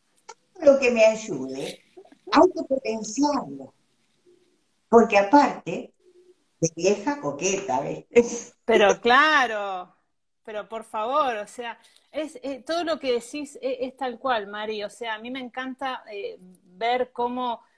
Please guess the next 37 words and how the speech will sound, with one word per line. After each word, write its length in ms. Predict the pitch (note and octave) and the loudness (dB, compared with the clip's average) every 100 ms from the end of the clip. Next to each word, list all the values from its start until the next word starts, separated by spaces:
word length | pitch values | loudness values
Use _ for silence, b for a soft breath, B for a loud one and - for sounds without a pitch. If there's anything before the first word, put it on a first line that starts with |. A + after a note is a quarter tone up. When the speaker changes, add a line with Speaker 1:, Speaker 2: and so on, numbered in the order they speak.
| _ _ | _ _
Speaker 2:
vos 420 | G3+ B3+ B3+ - | 0 0 0 -8
es-, 160 | A3+ _ | -12 _
tenés 380 | A3+ B3 B3+ C4 | -6 -6 -6 -6
una 200 | B3 A3+ | -2 -2
vitalidad 840 | G#3+ A3 G#3+ G#3+ G#3+ A#3+ C#4 D#4+ D#4 _ _ - | -2 0 0 0 0 2 0 -2 -8 _ _ -12
que 220 | A3+ A#3+ | -8 -6
es, 220 | - - G#3+ | -8 -14 -12
eh, 540 | G3 F#3+ F3 F#3+ F#3+ | -12 -12 -12 -12 -4
que 220 | - A3 G#3+ | 4 6 6
hay, 260 | C4 C#4 C4+ | 6 4 2
hay, 140 | C4+ - | 0 0
hay 160 | C4+ | -2
gente 400 | - D4 D4 C#4+ | -2 -4 -2 -6
joven 460 | - C#4 D4 D4 C4+ | -4 0 0 0 -4
que 120 | B3+ | -6
yo 200 | - C#4 | -4 -4
veo 300 | C#4+ D4 C#4+ | -2 -2 -2
de, 200 | A#3 A3+ | -2 -4
de, 200 | G#3+ A#3 | -4 -4
de 160 | G#3 A#3 | 0 0
veinte, 340 | B3+ C#4 C4+ | 0 -2 -4
veinticinco 480 | B3+ A#3+ A#3 C#4+ C#4 | -6 -8 -10 -10 -8
años 300 | C#4+ D#4+ D4+ | -8 -8 -12
que 100 | B3+ | -12
están 280 | A#3+ D4+ D4+ | -12 -10 -8
que 100 | C#4+ | -10
no 100 | C#4+ | -12
se 140 | C#4+ | -12
pueden 220 | B3+ C#4+ C#4 | -10 -6 -4
mover 220 | D4 D4 | -4 -6
y 60 | D4 | -6
digo, 200 | C#4+ C#4+ | -6 -6
"No, 180 | E4+ D#4+ | -8 -10
chicos, 380 | - D#4 D#4 C4+ | -12 -6 -6 -6
no 160 | D#4 D#4 | -10 -8
puede 220 | E4+ C#4 | -8 -8
ser, 500 | - E4+ E4+ A#3+ | -8 -4 -2 -4